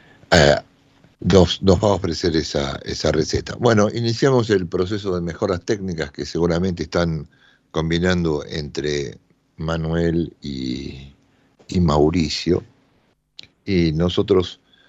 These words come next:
nos vamos a introducir en la...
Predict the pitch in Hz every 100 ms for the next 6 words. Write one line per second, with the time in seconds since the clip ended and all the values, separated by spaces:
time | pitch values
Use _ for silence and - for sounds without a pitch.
0 | _ _ _ - 73 85 85 82 - -
1 | _ _ _ _ _ - 73 - - 90
2 | 80 73 76 65 - 92 90 78 67 64
3 | - - -